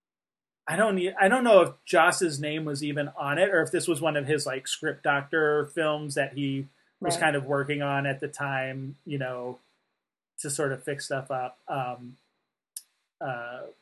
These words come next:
Speaker 1: but yeah, it, I mean, it, it won some awards, uh,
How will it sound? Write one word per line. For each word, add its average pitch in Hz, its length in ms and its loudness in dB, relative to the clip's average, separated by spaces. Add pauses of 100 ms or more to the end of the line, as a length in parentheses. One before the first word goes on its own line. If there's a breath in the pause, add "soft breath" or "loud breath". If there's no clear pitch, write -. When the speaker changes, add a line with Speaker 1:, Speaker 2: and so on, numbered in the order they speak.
(120)
Speaker 1:
but 165 220 0
yeah, 165 320 8
it, 143 200 4
I 180 80 6
mean, 180 180 2
it, 185 260 6
it 185 280 -2
won 214 260 -2
some 151 600 -2 (500)
awards, 143 880 0
uh, 131 460 -2